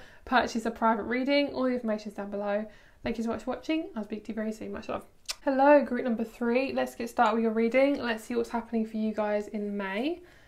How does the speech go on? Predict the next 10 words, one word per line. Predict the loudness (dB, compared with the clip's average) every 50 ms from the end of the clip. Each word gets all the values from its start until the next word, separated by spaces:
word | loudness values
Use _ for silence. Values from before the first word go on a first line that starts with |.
| -20 -20 -20
So | -10 -6 -6 -4 -4 -4 -4 -4
we | -4 -4 -4
have | -4 -4 -2 -2 -2 -2 -2
the | -2 0 0 0 0 -2 -4 -10 -8 -4
first | -2 0 0 0 -2 -4 -8 -16 -18 -18
card, | -18 -14 -10 -8 -6 -4 -4 -4 -4 -2 -2 -2 -2 -4 -4 -6 -10 -14
which | -14 -14 -14 -14 -16 -20 -20 -10
is | -4 -2 0 0 -2 -2
this | -6 -12 -10 -6
one. | -2 -2 -2